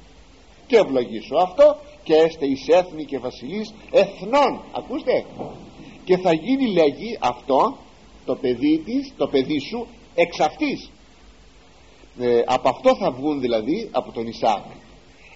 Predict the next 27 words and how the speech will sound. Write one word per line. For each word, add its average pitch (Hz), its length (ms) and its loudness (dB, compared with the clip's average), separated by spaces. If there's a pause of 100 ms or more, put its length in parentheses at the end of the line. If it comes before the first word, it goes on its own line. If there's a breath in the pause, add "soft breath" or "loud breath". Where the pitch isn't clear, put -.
(100)
έθνη 160 720 2 (200)
και 196 140 2
βασιλείς 170 600 -6
εθνών. 101 480 -10 (1800 loud breath)
Ποια 262 140 -2
είναι 233 100 -2
αυτά 214 160 -6
τα 139 120 2
έθνη 151 360 6
και 151 140 -4
ποιοι - 100 -16
είναι 175 140 -6
αυτοί 156 180 -6
οι 127 40 -6
βασιλείς; 104 440 -6
Καταρχάς 165 480 -4
μεν, 190 240 -6 (540)
καταρχάς 143 340 -6
μεν 185 260 -6
και, - 180 2 (840)
και - 100 -2
από - 180 -4
πλευράς 196 420 -4 (400)
αίματος 160 720 4
έχουμε 196 340 -2 (140)
πλήθος 233 480 -2
ανθρώπων, 98 440 -10